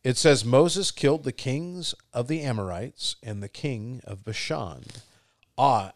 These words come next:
uh, I think there's probably a misspelling here. It says, maybe it means in the English E S V, it says defeated.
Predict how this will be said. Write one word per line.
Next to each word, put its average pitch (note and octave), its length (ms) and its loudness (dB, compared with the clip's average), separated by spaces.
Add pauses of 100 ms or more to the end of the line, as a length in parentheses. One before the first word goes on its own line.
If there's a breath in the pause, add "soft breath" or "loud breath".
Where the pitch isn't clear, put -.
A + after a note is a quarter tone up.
uh, A2 300 2
I A2+ 80 -6
think - 380 -8 (400)
there's A2+ 140 -8
probably A2+ 360 0
a F#2 140 -6 (420)
misspelling G#2+ 460 -4
here. G#2+ 160 -6
It A2+ 100 -14
says, G#2+ 260 -4 (500 soft breath)
maybe C#3 260 0
it B2+ 60 -2
means A2+ 440 -4
in F#3 400 2 (100)
the C3+ 160 -6
English D3+ 680 0
E C3+ 160 4
S B2 180 4
V, C#3+ 380 0 (800)
it E3+ 160 0
says D3 260 4
defeated. A#2+ 720 -2